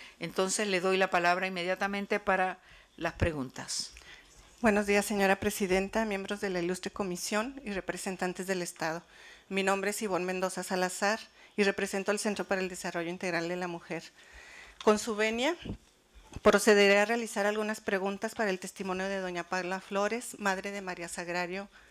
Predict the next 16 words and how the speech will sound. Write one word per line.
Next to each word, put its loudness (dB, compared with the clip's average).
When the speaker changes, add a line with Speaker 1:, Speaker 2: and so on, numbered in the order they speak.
Speaker 2:
González -2
Flores, -2
una 6
de 4
las 2
seis 0
víctimas -4
de -6
feminicidio -6
del -4
presente -6
caso. -6
Gracias, -2
doña -4
Paula. -2
Eh, -6